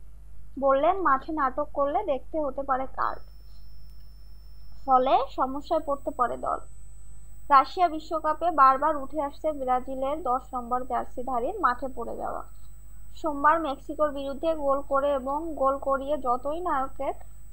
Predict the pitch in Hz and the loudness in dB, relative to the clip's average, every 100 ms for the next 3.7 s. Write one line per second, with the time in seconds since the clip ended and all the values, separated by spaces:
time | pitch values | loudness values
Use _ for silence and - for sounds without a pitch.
0 | 285 277 240 262 285 294 262 262 254 247 | 2 2 4 6 6 8 6 6 0 2
1 | 262 330 277 262 285 285 302 294 254 277 | 2 6 4 4 0 0 0 4 4 6
2 | 277 254 269 - 254 - 285 277 302 392 | 4 4 0 0 -6 -4 -4 -4 -2 -2
3 | 277 - 277 247 - - - | -4 -6 -8 -6 -8 -8 -8